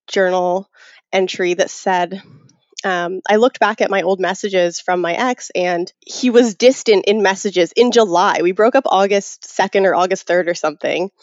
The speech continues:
And in July, I realized he was being distant from me. Um, there were songs that I thought were significant, like, I thought were, we were gonna play at our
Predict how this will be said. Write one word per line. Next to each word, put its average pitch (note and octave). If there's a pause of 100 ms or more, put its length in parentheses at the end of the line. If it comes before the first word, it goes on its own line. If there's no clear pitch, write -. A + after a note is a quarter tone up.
(360)
And G3+
in G#3+
July, F#3+
I F3
realized F#3
he G3
was F#3
being F3+
distant - (100)
from D#3+
me. D3+ (520)
Um, F3 (160)
there G3+
were G3
songs F#3+
that E3
I F3+
thought F#3+
were F3+
significant, E3+
like, D#3+
I E3
thought F3
were, F3
we F3+
were F3
gonna E3+
play F3+
at F#3
our E3